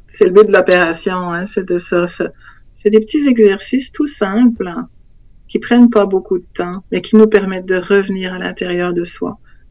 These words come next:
de revenir à retrouver notre paix intérieure. Et quand on est triste, quand on va pas bien, quand on est peut-être des fois un petit peu dépressif ou en burn-out,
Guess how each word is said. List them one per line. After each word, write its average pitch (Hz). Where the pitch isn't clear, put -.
de 196
revenir 208
à 190
retrouver 190
notre 180
paix -
intérieure. 196
Et -
quand 262
on 403
est 254
triste, -
quand 226
on 220
va 214
pas 220
bien, 196
quand -
on 226
est 180
peut-être 180
des 175
fois 175
un 175
petit 175
peu 175
dépressif 208
ou 185
en 165
burn-out, 202